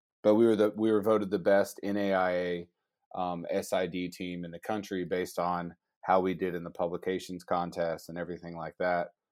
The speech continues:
Um, we had a couple videos win awards. We had a couple, um, couple graphics win awards. We had, uh, pretty much all of our media guides were ranked in some fashion. So, you know, we were doing a great job.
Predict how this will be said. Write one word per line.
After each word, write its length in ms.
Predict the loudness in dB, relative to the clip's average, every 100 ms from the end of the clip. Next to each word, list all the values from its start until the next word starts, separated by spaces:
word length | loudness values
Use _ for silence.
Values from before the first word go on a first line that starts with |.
| _ _ 0
Um, 320 | 0 0 -4
we 140 | 0
had 160 | 2 0
a 40 |
couple 760 | 0 -2 2 2 2 0 -4 -10 -12
videos 600 | 0 2 4 4 2 -4 -16 _
win 260 | -6 -4 -4
awards. 640 | -4 -2 0 -2 -4 -8
We 100 | -6
had 120 | -4
a 40 | -4
couple, 640 | -4 -4 -2 -2 -2 -6 _ _ _ _ -6
um, 600 | -4 -4 -6 -10 -16 -20 _ _ _ _ _ _ _ _ _ _ -20 _ _ _ _
couple 760 | -4 -2 0 2 2 2 -2 -2
graphics 580 | 2 2 2 -2 -4
win 140 | -8 -6
awards. 640 | -4 0 2 2 -2 -6
We 140 | -6 -2
had, 440 | 2 4 2 0 _ _ _ _ -6
uh, 260 | 0 0 0
pretty 240 | -2 -2
much 240 | 2 2 2
all 280 | 4 4
of 80 | 4
our 120 | 0
media 380 | 0 -2 -2 -2
guides 420 | 0 0 0 -4 -6
were 280 | -4 -4 -6
ranked 380 | -8 -8 -8 -8
in 140 | -8
some 240 | -6 -6 -4
fashion. 560 | -4 -4 -4 -12 -16
So, 140 | -4 -2
you 140 | 2
know, 100 | 2
we 160 | 6 8
were 160 | 6
doing 220 | 4 0
a 60 | 0
great 280 | 0 0 0
job. 400 | 2 4 2